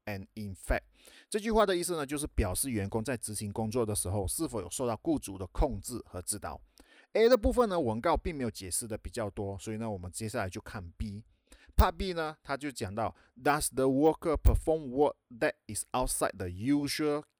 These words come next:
course of the hiring entity business？这句话的意思呢，就是指员工是否有执行公司主要生意以外的部分。B 的部分呢，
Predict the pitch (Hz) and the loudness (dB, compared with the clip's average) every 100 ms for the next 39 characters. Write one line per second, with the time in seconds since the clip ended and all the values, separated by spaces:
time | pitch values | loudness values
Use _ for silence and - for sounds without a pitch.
0 | _ - 135 - - - 107 110 104 - | _ 2 2 2 -6 -6 -6 -6 -8 -8
1 | - 92 113 113 117 113 - 104 107 101 | -8 -4 -2 0 -2 -6 -8 -8 -8 -10
2 | 107 107 98 95 113 98 - _ - - | -10 -10 -8 -8 -6 -8 -8 _ -20 -20
3 | _ - 214 226 220 202 180 180 180 147 | _ -6 -2 2 2 4 0 -2 -2 -2
4 | 131 139 139 - - - 104 92 - 104 | -2 -4 -6 -6 -10 -6 -6 -6 -4 0
5 | 113 151 202 202 196 - 240 - 78 67 | 0 2 0 0 0 0 0 -2 -4 -6
6 | 85 - 117 127 113 113 151 151 - 147 | -6 -4 -4 -2 -4 2 0 2 -2 -4
7 | - - 90 98 165 117 - 147 139 170 | -2 -2 -2 0 2 2 0 0 -4 -10
8 | 143 - _ 87 87 110 101 101 113 139 | -14 -16 _ -14 -4 -2 -2 -4 -2 -2
9 | 104 - - - - - 202 247 262 262 | -2 -6 -20 -20 -20 -8 -2 4 4 4
10 | 233 233 190 170 | 4 2 2 -2